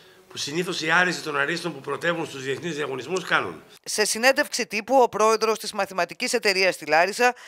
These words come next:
Speaker 2: τόνισε ότι πρόκειται για έναν διαγωνισμό ξεχωριστό που στόχο έχει να αγαπήσουν τα παιδιά τα μαθηματικά, καθώς ο διαγωνισμός, όπως είπε, δεν θα ελέγχει τη σχολική επίδοση και τις γνώσεις, αλλά την ικανότητα των παιδιών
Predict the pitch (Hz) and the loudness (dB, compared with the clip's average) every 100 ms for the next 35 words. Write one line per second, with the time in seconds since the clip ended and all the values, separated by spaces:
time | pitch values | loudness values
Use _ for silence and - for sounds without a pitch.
0 | - - 254 285 285 277 220 226 233 262 | -4 4 4 4 -2 -6 -4 -2 -2 -2
1 | 226 190 214 233 226 196 202 170 180 156 | 0 2 2 2 -2 0 2 2 -2 -2
2 | 196 208 - 196 185 147 - 185 226 233 | 0 2 2 0 0 0 4 6 6 4
3 | - _ 214 - 269 294 254 240 - 269 | -8 _ -8 4 6 6 4 2 2 -2
4 | 233 196 180 175 196 262 254 262 226 185 | 2 2 4 2 2 -2 -4 -4 -2 0
5 | 160 196 196 180 185 175 170 - 175 120 | 2 2 2 -2 0 -2 2 6 6 6
6 | - - - 175 185 175 185 165 165 143 | -2 -20 -2 0 0 0 -2 0 0 0
7 | 151 143 185 233 226 254 214 247 - 170 | -2 -2 0 0 0 -4 -2 0 4 2
8 | - - _ - 254 294 320 269 240 254 | 2 -16 _ 4 4 6 2 2 4 4
9 | 254 - 175 165 175 160 156 208 170 202 | 2 -2 -8 -4 -2 -4 -2 0 0 0
10 | 214 190 - 156 - - 220 202 170 147 | 0 0 0 -4 -8 -2 2 2 0 0
11 | 175 226 254 262 - - - 233 240 240 | 4 4 4 -4 -6 -6 2 4 4 -2
12 | 233 - 233 285 302 233 180 151 143 127 | -8 0 4 6 4 0 -4 -2 -4 2
13 | 196 247 | 4 4